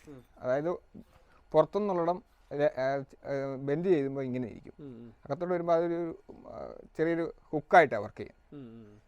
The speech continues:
Speaker 2: ഹുക്കായിട്ട് വർക്ക് ചെയ്യുമ്പോൾ ഒരിക്കലും ഈ, ആ, അത് ഇതിൻ്റെ, ആ, അതുപോലെ തന്നെ ബിറ്റ് അടിക്കുന്ന ഇപ്പോൾ നമ്മളിവിടെ ഉപയോഗിച്ചിരിക്കുന്ന ഇപ്പോൾ എട്ടിൻ്റെ, എയ്റ്റ് എം എം കമ്പിയാണ്.
Speaker 1: ഉം.
Speaker 2: ബിറ്റ് ഉപയോഗിച്ചിരിക്കുന്ന,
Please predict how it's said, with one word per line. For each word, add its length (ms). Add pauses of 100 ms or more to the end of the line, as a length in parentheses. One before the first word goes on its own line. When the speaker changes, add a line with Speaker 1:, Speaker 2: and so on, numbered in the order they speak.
(180)
Speaker 2:
ഹുക്കായിട്ട് 360
വർക്ക് 160
ചെയ്യുമ്പോൾ 260
ഒരിക്കലും 360
ഈ, 120
ആ, 300
അത് 340
ഇതിൻ്റെ, 240
ആ, 460
അതുപോലെ 360
തന്നെ 140
ബിറ്റ് 260
അടിക്കുന്ന 380
ഇപ്പോൾ 200 (320)
നമ്മളിവിടെ 340
ഉപയോഗിച്ചിരിക്കുന്ന 540
ഇപ്പോൾ 140
എട്ടിൻ്റെ, 560 (240)
എയ്റ്റ് 260
എം 120
എം 80
കമ്പിയാണ്. 400 (140)
Speaker 1:
ഉം. 200
Speaker 2:
ബിറ്റ് 260
ഉപയോഗിച്ചിരിക്കുന്ന, 720